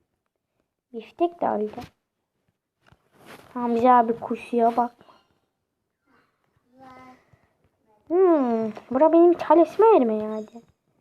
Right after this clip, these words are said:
Adım zaten benim Hüseyin'di. Dur, benim adım Hüseyin ama bana hiçbir şey koymamışlar. Hmm, ya ben şey, sinirleniyorum ama.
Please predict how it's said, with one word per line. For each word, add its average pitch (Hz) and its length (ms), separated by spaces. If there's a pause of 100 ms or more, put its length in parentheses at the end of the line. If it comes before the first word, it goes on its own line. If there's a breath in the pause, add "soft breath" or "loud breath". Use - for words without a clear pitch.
(160)
Adım 285 360
zaten 339 420
benim 370 320
Hüseyin'di. 427 680 (400 loud breath)
Dur, 453 60 (160)
benim 523 340
adım 480 280
Hüseyin 453 540
ama 440 280
bana 440 400
hiçbir - 220
şey 392 320
koymamışlar. 339 1000 (680 loud breath)
Hmm, 392 500 (480 loud breath)
ya 339 260
ben 349 180 (760)
şey, 403 320
sinirleniyorum 359 1000
ama. 220 200